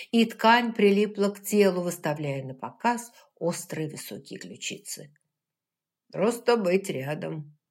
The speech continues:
выслушать, возможно, одобрить мои планы или не одобрить». Последние слова он произнёс вполголоса, почти шёпотом. Просто чтобы был.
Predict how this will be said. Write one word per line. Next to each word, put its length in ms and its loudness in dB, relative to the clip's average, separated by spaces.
выслушать, 760 -2
возможно, 800 0
одобрить 760 2
мои 240 -12
планы 800 -4
или 100 -4
не 180 -4
одобрить». 840 2
Последние 540 -6
слова 360 -2
он 120 -8
произнёс 440 -4
вполголоса, 840 -2
почти 380 -4
шёпотом. 800 -4
Просто 480 -6
чтобы 640 -12
был. 520 -10